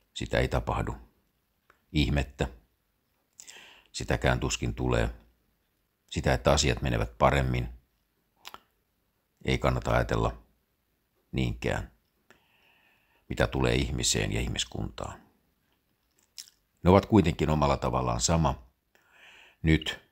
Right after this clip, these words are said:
niin kuin ne olivat tuhat vuotta ennen Noaa. Se on Jumala, joka pelastaa minut, päästää minut, johdattaa minua, opettaa minua,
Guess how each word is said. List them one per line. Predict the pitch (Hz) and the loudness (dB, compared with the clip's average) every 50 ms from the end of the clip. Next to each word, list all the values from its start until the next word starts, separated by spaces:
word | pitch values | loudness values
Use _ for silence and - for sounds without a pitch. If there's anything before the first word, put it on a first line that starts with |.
| _ _ | _ _
niin | - 69 67 58 | -4 -2 -2 -2
kuin | - 71 65 | -2 -2 -2
ne | 64 | 0
olivat | 62 64 64 69 64 - - - - - _ _ _ _ _ _ _ _ _ | 0 0 0 -2 -4 -4 -8 -16 -18 -20 _ _ _ _ _ _ _ _ _
tuhat | - 73 - 156 - - | 2 4 4 4 2 0
vuotta | - - - - - - - - - - - - _ | -2 -2 -2 -4 -6 -8 -8 -8 -8 -8 -14 -16 _
ennen | - 67 65 62 60 60 | -2 -2 0 0 -2 -2
Noaa. | 60 64 64 58 50 50 - - - - _ _ _ _ _ _ _ _ _ _ _ _ _ _ _ _ _ _ _ _ _ _ _ _ _ _ _ _ _ _ _ _ _ - - - - - - - - - - - _ _ _ _ _ _ _ | -2 -2 -2 -2 -2 -4 -6 -10 -12 -16 _ _ _ _ _ _ _ _ _ _ _ _ _ _ _ _ _ _ _ _ _ _ _ _ _ _ _ _ _ _ _ _ _ -12 -12 -10 -14 -16 -16 -18 -20 -20 -20 -20 _ _ _ _ _ _ _
Se | - - 110 | 4 6 8
on | 107 104 | 8 10
Jumala, | 98 101 107 104 90 76 67 64 60 - - - - - _ _ | 8 8 8 8 6 6 4 2 -2 -4 -8 -18 -20 -20 _ _
joka | - - - - - | -10 -10 -6 -6 -4
pelastaa | - - 78 80 78 73 - - - - 67 57 - | -2 0 0 0 0 0 0 -2 -2 -4 -6 -6 -6
minut, | 98 - 53 52 52 - - - - _ _ _ _ _ _ _ _ _ _ _ | -6 -8 -10 -12 -12 -14 -16 -18 -18 _ _ _ _ _ _ _ _ _ _ _
päästää | - 71 71 69 - - - 67 65 - | 4 4 4 4 2 0 0 -2 -2 -2
minut, | 60 60 62 62 60 - - - - _ _ _ _ _ - - - - - _ _ _ _ _ _ - | -4 -4 -6 -6 -8 -10 -14 -18 -20 _ _ _ _ _ -20 -20 -20 -20 -20 _ _ _ _ _ _ 2
johdattaa | 80 78 78 78 65 64 - - - - 65 62 | 4 6 6 6 4 0 -2 -4 -2 -2 -2 0
minua, | 62 62 62 62 - 58 - - - - _ _ _ _ _ _ _ _ _ _ - - _ _ _ _ _ _ _ _ _ - | -2 -2 -4 -4 -4 -4 -4 -6 -8 -16 _ _ _ _ _ _ _ _ _ _ -20 -20 _ _ _ _ _ _ _ _ _ 0
opettaa | 160 156 - - 73 - - - - 69 65 | 0 2 2 2 0 0 -2 0 0 0 2
minua, | 65 65 62 62 58 57 58 | 0 0 -2 -2 -2 -2 -4